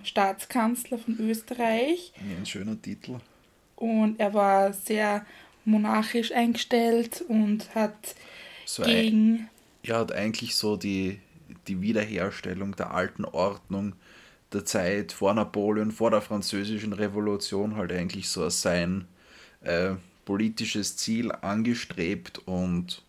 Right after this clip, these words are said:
Speaker 2: war ihm dementsprechend auch gegen die nationalen und liberalen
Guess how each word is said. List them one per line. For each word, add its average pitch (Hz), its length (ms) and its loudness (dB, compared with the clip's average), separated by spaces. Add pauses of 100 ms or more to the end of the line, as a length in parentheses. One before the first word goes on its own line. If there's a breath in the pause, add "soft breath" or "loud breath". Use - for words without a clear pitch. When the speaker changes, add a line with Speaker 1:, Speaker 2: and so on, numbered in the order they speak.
(560 soft breath)
Speaker 2:
war 82 240 -2
ihm 104 180 -2
dementsprechend 98 1000 -4
auch 98 300 -4 (180)
gegen 95 560 -2 (800 soft breath)
die 92 240 0
nationalen 98 1200 -2
und 92 180 -4
liberalen 92 720 -4